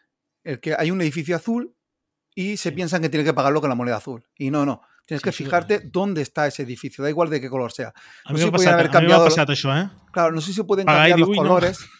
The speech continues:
Speaker 1: Claro, no sé si pudiera haver estat cambiado todos los colores, pero sí que le pasa a la gente, dice, «Pero es azul». Ya, pero coño, está en el amarillo, tienes que pagar con moneda amarilla. «Ostras, es verdad, no me co-», y bueno,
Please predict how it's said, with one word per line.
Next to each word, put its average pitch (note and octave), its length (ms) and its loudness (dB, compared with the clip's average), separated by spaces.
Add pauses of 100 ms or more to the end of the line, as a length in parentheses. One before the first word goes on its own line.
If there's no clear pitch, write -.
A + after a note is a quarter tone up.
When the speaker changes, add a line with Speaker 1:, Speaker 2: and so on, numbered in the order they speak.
Speaker 1:
Claro, E3+ 380 0 (300)
no D#3+ 80 -8
sé F3+ 160 -4
si D#3 60 -16 (440)
pudiera D#3 240 0
haver E3+ 60 2
estat E3 200 -2
cambiado D3 280 -4
todos E3 240 0
los D3+ 140 -6
colores, E3 520 -2 (400)
pero C3+ 100 -6
sí C3+ 120 -8
que F#3 40 2
le F#3 80 2
pasa E3 180 2
a C#3+ 40 4
la C3 80 2
gente, D3+ 180 -2
dice, B2 140 -4
«Pero C3+ 100 -4
es C#3 80 -4
azul». G#3+ 380 -4
Ya, A#2 200 -4
pero F3+ 140 -6
coño, D#3 160 -8
está - 160 -16
en C3+ 80 -8
el C#3+ 80 -6
amarillo, D#3+ 340 -4
tienes C3 180 -10
que D#3 80 -8
pagar D#3 180 0
con C#3+ 100 -6
moneda B2 240 -4
amarilla. A#2 460 -8 (420)
«Ostras, F#3+ 460 -10
es F3+ 80 -6
verdad, D#3 220 -2
no D3+ 60 -2
me D#3 80 -2
co-», D3+ 200 -6 (280)
y A#2 380 -14 (200)
bueno, C#3+ 280 -6